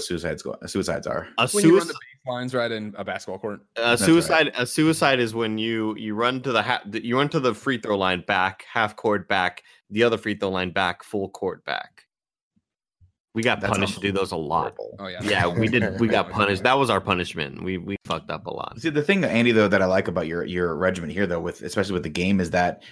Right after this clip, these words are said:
Speaker 1: the thing I found that's, that, that keeps me motivated the most when I have someone else there that's gonna do it with me or
Speaker 3: Mm-hmm.
Speaker 1: hold me accountable to it.
Speaker 2: Chat holds
Speaker 1: And
Speaker 2: me
Speaker 1: that's
Speaker 2: accountable. Yeah.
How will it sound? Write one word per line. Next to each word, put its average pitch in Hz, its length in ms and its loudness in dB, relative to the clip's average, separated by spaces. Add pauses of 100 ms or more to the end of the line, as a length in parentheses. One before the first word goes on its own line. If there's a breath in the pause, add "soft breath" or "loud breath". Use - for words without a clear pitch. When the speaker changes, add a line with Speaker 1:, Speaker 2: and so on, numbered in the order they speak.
(120)
Speaker 1:
the 98 340 -2
thing 151 160 0
I 113 140 4
found 101 320 2
that's, 92 140 -2
that, 95 320 -2
that 85 240 -2
keeps - 280 -4
me 98 60 0
motivated 87 420 0
the 85 60 -6
most 85 320 -4
when 85 100 -4
I - 20 -4
have 87 160 -4
someone 95 440 0
else 87 260 -2
there 85 320 -4
that's 85 140 -4
gonna 82 180 -6
do 85 220 -6
it 71 80 -8
with 82 180 -6
me 101 140 0
or 87 380 2
Speaker 3:
Mm-hmm. 117 100 -12 (100)
Speaker 1:
hold 113 240 4
me 95 120 2
accountable 92 500 -2
to 131 180 0
it. 139 80 2
Speaker 2:
Chat 139 280 0
holds 120 260 2
Speaker 1:
And 110 40 4
Speaker 2:
me 107 60 4
Speaker 1:
that's 95 120 -2
Speaker 2:
accountable. 82 420 -8
Yeah. 87 220 -2